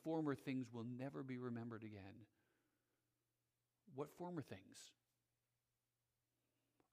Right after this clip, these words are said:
The wounds and hurts. Yes, you're physical.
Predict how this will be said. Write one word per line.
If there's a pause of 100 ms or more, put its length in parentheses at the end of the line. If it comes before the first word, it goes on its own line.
The
wounds
and
hurts. (2250)
Yes,
you're
physical.